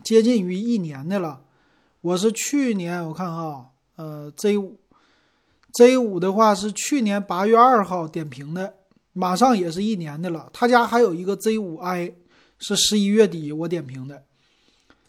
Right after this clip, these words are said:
那你看看吧，这俩手机它卖什么价呗？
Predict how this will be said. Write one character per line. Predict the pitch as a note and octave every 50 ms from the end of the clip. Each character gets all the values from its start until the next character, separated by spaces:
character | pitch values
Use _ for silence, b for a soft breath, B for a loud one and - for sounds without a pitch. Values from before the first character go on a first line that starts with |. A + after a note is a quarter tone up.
| _ _ _ _ _ _ _
那 | - A#3+ B3+
你 | A#3 G#3 E3+
看 | F3 G#3+ A3 G#3+
看 | G#3 F#3+
吧， | F#3 F#3 F3+
这 | F3 A#3 A3+
俩 | G#3 G3+ G3+
手 | G3 F#3+ E3+ D#3
机 | D3+ D#3 D#3+ D#3 D3+ D3+ D#3 _ _ _ _ _ _ _ _ _ -
它 | - G3
卖 | G3 G#3+ G3+
什 | F#3+ - D3+
么 | D3+ E3
价 | E3+ G3 G3 F#3
呗？ | E3+ D#3+ D#3 D#3